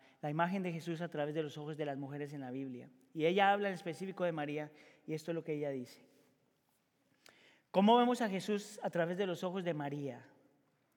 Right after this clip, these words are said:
Lo vemos como, como aquel que sana nuestras heridas y satisface nuestras necesidades. Lo vemos como quien tomó sobre sí nuestro pecado y nos acoge con un amor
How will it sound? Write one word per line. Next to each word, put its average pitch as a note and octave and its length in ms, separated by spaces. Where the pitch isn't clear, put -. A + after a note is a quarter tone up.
Lo E3 100
vemos G3+ 260
como, F#3 1000
como F3 320
aquel A3 500
que G#3 160
sana A#3+ 380
nuestras G3 520
heridas A#3 520
y F#3 100
satisface G3 840
nuestras F3 400
necesidades. C#3 760
Lo E3+ 100
vemos A3+ 360
como G3 220
quien F3+ 220
tomó F3+ 280
sobre G3+ 300
sí G#3 200
nuestro G#3 360
pecado G3 680
y G3 100
nos F3 220
acoge G#3 440
con F#3 160
un F#3+ 120
amor G3+ 420